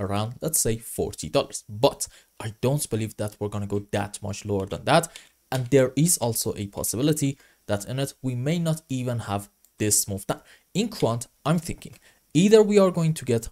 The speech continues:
our last move on the downside, or from here we can start a huge move on the upside. And basically, overall, I'm thinking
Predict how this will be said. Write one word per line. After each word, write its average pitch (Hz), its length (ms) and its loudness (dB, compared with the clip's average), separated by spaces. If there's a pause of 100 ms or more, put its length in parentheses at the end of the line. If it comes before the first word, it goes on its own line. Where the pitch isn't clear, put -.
(100)
our 104 120 0
last 104 440 -2
move 101 240 -6
on 101 160 -4
the - 80 -8
downside, 202 480 2 (240)
or 226 220 8
from 147 320 -2
here 123 200 -2
we 120 140 -6
can 113 300 -6
start 98 360 -2
a 92 40 -8
huge 98 340 -6
move 95 240 -12
on 98 140 -8
the 92 80 -2
upside. 151 480 2
And 107 160 -6
basically, 160 680 0
overall, 117 460 0 (260)
I'm 165 140 0
thinking 156 460 -4